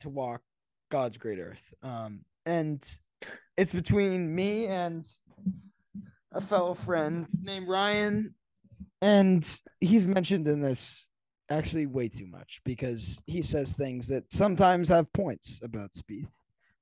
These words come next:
Um, and, well, it became a big thing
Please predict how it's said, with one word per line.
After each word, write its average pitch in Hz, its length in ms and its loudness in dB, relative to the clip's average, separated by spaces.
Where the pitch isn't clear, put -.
Um, 117 420 -12
and, 156 720 4
well, 156 360 6
it 196 140 6
became 226 280 8
a 196 40 4
big 180 220 4
thing 156 380 -2